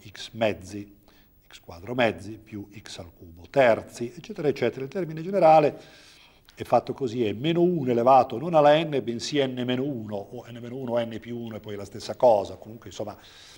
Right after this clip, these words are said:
qualcosa che vale uno quando n è dispari e meno uno quando n è pari, quindi è del tutto indifferente scrivere n meno uno, n più uno, scriviamo n meno uno, così, ecco, questa è la serie.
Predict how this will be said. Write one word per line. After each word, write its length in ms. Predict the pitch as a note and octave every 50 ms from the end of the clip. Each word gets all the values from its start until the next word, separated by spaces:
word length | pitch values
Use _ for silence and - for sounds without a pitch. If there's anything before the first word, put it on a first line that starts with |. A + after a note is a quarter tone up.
| - - _ - - _
qualcosa 540 | - A2 G#2 - - C3+ C3 C3 A#2 A#2 A2
che 140 | - B2 G#2
vale 440 | A2 B2+ C3 B2+ B2 A#2 A#2 - -
uno 380 | E3+ F3 F3+ E3+ D#3 C#3+ C3 B2
quando 360 | - B2+ B2 B2 A#2+ C3 C3
n 220 | C3 C3 C3 B2+
è 120 | B2+ C3 B2
dispari 580 | C#3+ E3 C#3 - - - E3 D#3 D#3 D#3+ D#3
e 120 | - - A#2
meno 280 | G#2+ A2+ A#2+ A#2+ A#2 A2+
uno 280 | A#2+ C#3 C3+ B2+ B2
quando 360 | G#2+ A#2 A#2+ A#2+ A#2+ B2 B2 B2
n 60 | B2
è 100 | B2 -
pari, 420 | - D3+ C3+ A#2 G2+ G2 G2+ F#2+ -
quindi 320 | - G#2 G2+ G2 G#2 G#2 -
è 60 | G#2+
del 120 | F#2+ F#2+ F#2
tutto 220 | - A2+ - -
indifferente 540 | G2+ F#2+ G2 - - G2+ G#2 G#2+ G#2 G#2+ G2+
scrivere 540 | - - G#2 G2+ G2 F#2+ F#2 F#2 - - _ _ - _ _ _ _ _ _ _ _ _ _ _ _ -
n 140 | G2+ F#2+ F#2 F2+
meno 180 | F2+ F2+ F2 F#2+
uno, 300 | G2+ G2+ G2 F#2 F2+ F#2
n 200 | F2 F2 G2 -
più 180 | - G3+ F3 F#3
uno, 180 | G#3+ F3 A2
scriviamo 400 | F#2+ - - G2 F#2+ F2 E2+ F2
n 180 | F#2+ F#2+ G#2+ C#3
meno 180 | F#3+ B3 C#4 A#3+
uno, 300 | F#3 G3+ A3+ G#3 G3+ -
così, 360 | - A3 C#3+ G2 - - - -
ecco, 220 | - A#2+ G#2+ - -
questa 260 | - F#3+ E3 - C3+
è 40 | A2+
la 80 | G#2
serie. 580 | - - A2+ G#2 G#2 G2 F#2+ G2 - - -